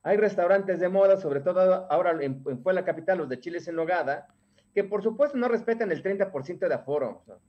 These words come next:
hay que darse una vuelta por El Sombrero y por otros lugares.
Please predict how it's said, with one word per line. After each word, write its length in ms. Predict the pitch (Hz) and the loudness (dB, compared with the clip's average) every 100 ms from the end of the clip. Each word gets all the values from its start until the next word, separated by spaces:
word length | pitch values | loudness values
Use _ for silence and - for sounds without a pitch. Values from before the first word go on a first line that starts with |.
| _ _ _ _ | _ _ _ _
hay 120 | 180 | -2
que 100 | 196 | 2
darse 200 | 202 190 | 2 2
una 80 | 190 | 0
vuelta 280 | 160 190 185 | -2 0 0
por 160 | 151 131 | 0 -2
El 80 | 120 | -4
Sombrero 600 | 123 127 147 180 185 180 | -4 0 2 4 4 2
y 40 | |
por 200 | 165 139 | 0 0
otros 240 | 165 170 139 | 0 0 -4
lugares. 560 | 131 143 165 185 190 | -2 -2 -2 -2 -8